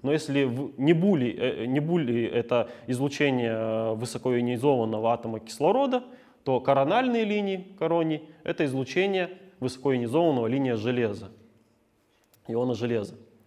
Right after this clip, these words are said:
Э, и тогда же,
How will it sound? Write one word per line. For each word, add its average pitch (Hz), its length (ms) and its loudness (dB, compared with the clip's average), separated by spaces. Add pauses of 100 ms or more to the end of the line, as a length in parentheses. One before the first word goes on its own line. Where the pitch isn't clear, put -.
(1200)
Э, 123 580 0 (1080)
и 208 200 4
тогда 208 400 6
же, 214 220 2